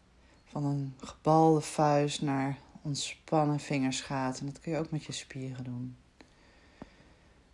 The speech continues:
Dus kijk waar je spanning voelt, fysiek, fysieke spanning. En op een uitademing, oeh, geef wat ruimte. Laat het een beetje los.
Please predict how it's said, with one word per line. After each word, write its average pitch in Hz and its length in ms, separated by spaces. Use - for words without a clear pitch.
Dus 165 440
kijk 143 260
waar 135 180
je 139 80
spanning 147 460
voelt, - 680
fysiek, 175 680
fysieke 160 340
spanning. 143 720
En 156 120
op 170 140
een 160 120
uitademing, 139 800
oeh, - 300
geef 175 320
wat 143 160
ruimte. 127 640
Laat 175 80
het 156 100
een 139 80
beetje 131 320
los. - 580